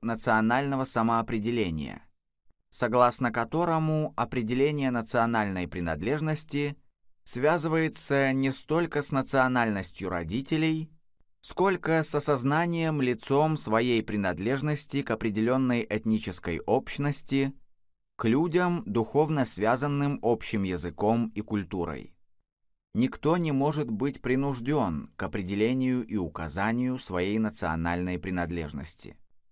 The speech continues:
В частности, в паспорте гражданина Российской Федерации отсутствует графа "национальность",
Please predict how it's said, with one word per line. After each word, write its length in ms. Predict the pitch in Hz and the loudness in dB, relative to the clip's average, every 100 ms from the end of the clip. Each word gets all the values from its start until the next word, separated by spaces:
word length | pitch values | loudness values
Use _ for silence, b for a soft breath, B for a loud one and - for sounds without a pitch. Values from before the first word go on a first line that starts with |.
| _ | _
В 100 | - | -12
частности, 840 | - 160 185 165 160 - - 143 139 | -2 0 0 -2 -2 -4 -2 -2 -2
в 140 | - | -4
паспорте 560 | - 135 - 131 127 113 | 2 2 2 -2 -2 0
гражданина 580 | 110 107 113 113 117 107 | 0 2 2 2 2 2
Российской 600 | 101 - 101 90 92 82 | 0 -2 -8 -6 -6 -4
Федерации 920 | 87 95 120 202 - 147 143 139 139 - _ | -4 0 0 0 -2 -2 0 -2 -6 -18 _
отсутствует 800 | - 135 - 196 214 - 165 175 | -2 -2 0 -2 -2 -2 2 2
графа 720 | 135 120 101 - 104 117 117 - | 2 2 2 2 4 4 2 0
"национальность", 1120 | 110 110 127 117 117 95 76 - - - - | -4 0 2 2 2 -2 -2 -6 -12 -16 -20